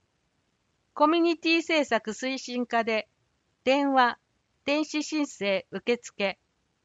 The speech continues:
電子申請は九時から。行政。二十二日、十三時から十五時。市役所本館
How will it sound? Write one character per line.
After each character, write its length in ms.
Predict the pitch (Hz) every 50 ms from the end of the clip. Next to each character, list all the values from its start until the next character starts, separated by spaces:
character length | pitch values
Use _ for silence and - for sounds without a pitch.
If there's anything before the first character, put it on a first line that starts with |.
| _ _ _ _ _ _ _ _ _ _ _ _ _ _ _ _ _ _ _ _ -
電 220 | 240 302 320 339
子 180 | 320 - 339 330
申 240 | - - 330 302 262
請 280 | - - 214 202 190
は 240 | 180 180 170 170 - _ _ _ _ _ _ -
九 120 | - 311
時 160 | 277 254 233
か 200 | - - 160 147
ら。 160 | 139 117 - _ _ _ _ _ _ _ _ _ _ _ _ _ _ _ _ _ _ _ _ _ _ _ _ _ _ _ _ _ _ _ _ _ _ _ _ _ _ _ _ _ _ _ _ _ _ _ _ _ _ _ _ _ _ _ _ _ _ _ _ _ _ _ _ _ _ -
行 220 | 254 277 277 269
政。 580 | 285 269 - - 254 247 240 233 233 220 220 - _ _ _ _ _ _ _ _ _ _ _ _ _ _ _ _ _ _ _ _ _ _ -
二 180 | 262 320 330 294
十 240 | 240 240 226 214
二 200 | 208 208 214 220
日、 440 | 226 226 233 214 - - 226 214 - _ _ _ _ _ _ _ _ _ _ -
十 200 | 277 302 320 320
三 300 | - - 339 320 285 254
時 140 | 208 208 -
か 160 | - 185 180
ら 200 | 180 175 175 - _ _ _ _
十 300 | - - 294 277 240 208
五 160 | 196 240 240 202
時。 200 | 175 151 139 - _ _ _ _ _ _ _ _ _ _ _ _ _ _ _ _ _ _ _ _ _ _ _ _ _ _
市 180 | - - - 285
役 260 | 320 330 311 - -
所 300 | - 233 202 185 170 - _
本 260 | - 233 254 262 262
館 400 | - - - 240 233 226 220 -